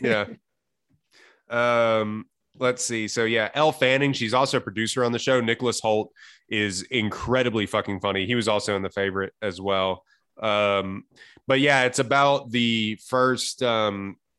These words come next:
Speaker 2: first empress of Russia to ever become, like, run the country and, like, start a coup against her husband.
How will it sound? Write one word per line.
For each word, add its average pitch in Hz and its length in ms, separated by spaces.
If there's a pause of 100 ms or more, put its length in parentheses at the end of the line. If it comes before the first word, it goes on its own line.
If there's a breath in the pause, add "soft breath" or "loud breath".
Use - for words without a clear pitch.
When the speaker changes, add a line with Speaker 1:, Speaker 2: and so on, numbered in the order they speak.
(300)
Speaker 2:
first 143 420
empress 127 460
of 101 160
Russia 110 540
to 110 160
ever 107 340
become, 98 680 (440)
like, 107 240
run 107 220
the 104 100
country 110 500
and, 98 100
like, 95 340 (180)
start 120 300
a 107 60
coup 120 460
against 110 300
her 110 120
husband. 120 440